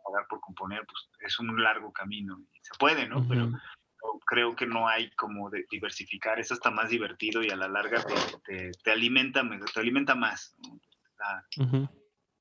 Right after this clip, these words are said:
Speaker 1: muchos sentidos, creo.
Speaker 2: Sí, totalmente. Hay, hay una tienda de records que se llama Revancha Records, no sé si conocen,
Speaker 1: Ujú.
Speaker 2: que es más de
Speaker 1: Ujú.
Speaker 2: vinilos.
Speaker 1: Ujú.
Speaker 2: Sí, ah, con él también conversé en el podcast, eh, la, la
Speaker 1: Con la
Speaker 2: Revancha
Speaker 1: gran
Speaker 2: y,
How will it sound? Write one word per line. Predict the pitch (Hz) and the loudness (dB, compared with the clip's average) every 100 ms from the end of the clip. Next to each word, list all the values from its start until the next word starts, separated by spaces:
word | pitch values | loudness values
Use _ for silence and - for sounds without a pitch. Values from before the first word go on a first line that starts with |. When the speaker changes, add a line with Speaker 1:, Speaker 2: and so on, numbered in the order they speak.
| _ - | _ -6
Speaker 1:
muchos | 113 - | -2 0
sentidos, | 110 95 104 90 - | -2 -2 -4 -4 -6
creo. | 98 95 | -6 -4
Speaker 2:
Sí, | - - 135 127 | 0 4 6 4
totalmente. | 127 127 123 123 127 - | 2 2 4 4 2 2
Hay, | 160 165 | 4 4
hay | 165 | 4
una | 170 | 4
tienda | 151 151 160 143 | 4 4 4 4
de | 127 | 4
records | 135 - 160 - | 2 2 -2 -2
que | - | 2
se | 131 | 4
llama | 143 135 | 4 2
Revancha | 127 123 151 - 165 | 2 2 0 0 0
Records, | 147 - 180 | 0 -2 -2
no | 143 | -2
sé | 147 | 0
si | 143 | 0
conocen, | - 135 - 214 - | 0 0 0 -4 -4
Speaker 1:
Ujú. | 294 - 1077 _ - | 0 0 0 _ 2
Speaker 2:
que | |
es | 135 | 4
más | 135 | 6
de | 139 | 6
Speaker 1:
Ujú. | |
Speaker 2:
vinilos. | 127 127 160 190 - - - - _ _ - | 6 4 4 2 -2 -12 -20 -20 _ _ 0
Speaker 1:
Ujú. | - | 4
Speaker 2:
Sí, | 175 131 - | 4 4 2
ah, | 160 156 151 - - | 4 6 4 0 2
con | 170 | 4
él | 185 | 6
también | 208 190 185 | 4 4 4
conversé | 170 147 156 | 4 4 2
en | 147 | 2
el | 135 | 2
podcast, | 143 139 - 131 123 - - | -2 -2 0 2 2 -4 -6
eh, | 131 127 127 127 _ - | -4 -2 -2 -4 _ -2
la, | 151 | -2
la | - | 0
Speaker 1:
Con | 147 | 0
la | 147 | 0
Speaker 2:
Revancha | - 135 120 127 | 4 4 4 4
Speaker 1:
gran | 135 135 | 4 4
Speaker 2:
y, | 127 123 123 131 | 2 2 0 -2